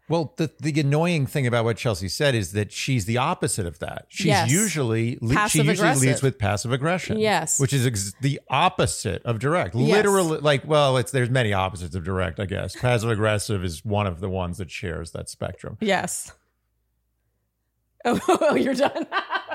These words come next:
Speaker 2: Okay.
Speaker 1: I'm done, yeah.
Speaker 2: <laughs> You took a breath. You know, sometimes you say something and then you're like, <gasps>
Speaker 1: Yeah, I didn't breathe enough during that sentence, so I was
Speaker 2: <laughs>
Speaker 1: left
Speaker 2: You were,
Speaker 1: breathless.
Speaker 2: you were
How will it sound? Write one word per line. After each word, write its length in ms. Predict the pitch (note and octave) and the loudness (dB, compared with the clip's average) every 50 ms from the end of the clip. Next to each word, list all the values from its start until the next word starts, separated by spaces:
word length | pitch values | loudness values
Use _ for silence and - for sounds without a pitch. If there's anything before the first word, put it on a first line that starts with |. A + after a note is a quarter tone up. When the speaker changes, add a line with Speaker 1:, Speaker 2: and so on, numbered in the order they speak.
| - - - | -12 -12 -16
Speaker 2:
Okay. 60 | F#4 - - - | -18 -18 -12 -8
Speaker 1:
I'm 120 | - F#2 E2+ | -6 -4 -4
done, 300 | E2+ - G2+ F2+ F#2 F2 E2+ | -2 -2 -2 -2 -2 0 0
yeah. 240 | - A#2 G2 G2 F#2 - | 2 2 2 0 -2 -2
Speaker 2:
<laughs> 1040 | - - - _ _ _ _ - - - - _ _ _ _ _ - - - - - | -6 -12 -20 _ _ _ _ -18 -18 -18 -18 _ _ _ _ _ -6 -4 -4 0 2
You 160 | - D#4 D4+ | 4 4 4
took 240 | D#4+ - G#4+ D#4 - | 4 4 2 2 2
a 80 | F4+ E4 | 0 0
breath. 300 | B3+ B3+ A3+ A3 D4+ - - - - | 2 2 2 2 0 -2 -8 -2 2
You 80 | - D#4+ | 4 4
know, 80 | E4 G4 | 4 4
sometimes 380 | - E4 D#4 E4 F4 F4 - | 4 2 2 2 0 0 0
you 80 | E4+ D4+ | 0 0
say 160 | - A3 G#3 | 2 0 0
something 280 | G#3 C#4 A3 G#3+ A3 G3+ | 2 0 0 0 0 0
and 120 | G3+ F#3+ | 2 2
then 100 | G3+ F#3+ | 2 2
you're 100 | F#3+ F3+ F3 | 2 2 2
like, 180 | E3+ F3 F3 - - - - - _ _ _ _ _ - - | 2 0 0 -4 -6 -8 -10 -14 _ _ _ _ _ -20 -20
<gasps> 640 | _ _ _ _ _ _ _ _ _ _ _ _ | _ _ _ _ _ _ _ _ _ _ _ _
Speaker 1:
Yeah, 220 | - D3 A2+ C#3+ A#2+ | -6 -2 0 2 2
I 80 | A#2+ A#2+ | 2 2
didn't 260 | G#2+ D3+ D3 C#3+ B2+ G2 | 2 2 2 2 0 0
breathe 220 | A#2+ B2 C3 - | 0 0 0 0
enough 240 | A#2+ G#2 G#2+ G2 - | 0 0 0 0 0
during 200 | - A#2 A2 G#2+ | -2 -2 0 0
that 140 | G2+ G2 F#2 | 0 0 -2
sentence, 520 | - - A2 G#2 F#2 - F#2+ E2 D#2+ - - | -2 -2 -2 -2 -2 -2 -4 -4 -4 -6 -4
so 180 | - - G#2 | -2 2 2
I 100 | F#2 F#2+ | 4 4
was 240 | G2 F#2 E2 D#2 - | 4 2 2 0 2
Speaker 2:
<laughs> 0 | |
Speaker 1:
left 240 | A#2 A2 G#2+ G2+ - | 2 2 2 2 0
Speaker 2:
You 60 | E4 | -4
were, 60 | - - | -4 0
Speaker 1:
breathless. 720 | A2+ G#2+ G2 G2 - - G2+ F#2 E2+ D#2+ - - - - | 2 2 2 2 0 0 0 0 0 0 -4 -6 -10 -6
Speaker 2:
you 100 | A#3+ A#3 | -6 -4
were 140 | G#3+ G#3+ - | -4 -4 -6